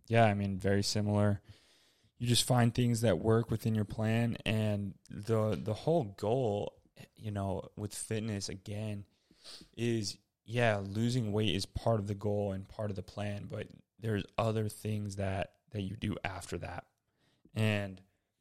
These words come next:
<clears throat> for guys especially, it's like, if you could just lose the weight and quit, like, playing around,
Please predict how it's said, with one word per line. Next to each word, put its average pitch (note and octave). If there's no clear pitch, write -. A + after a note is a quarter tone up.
<clears throat> -
for B2
guys A2
especially, G2+
it's F#2
like, F#2
if -
you D3+
could D#3+
just A#2+
lose A2
the G#2
weight G#2
and G2
quit, G#2
like, F#2
playing G#2
around, G2+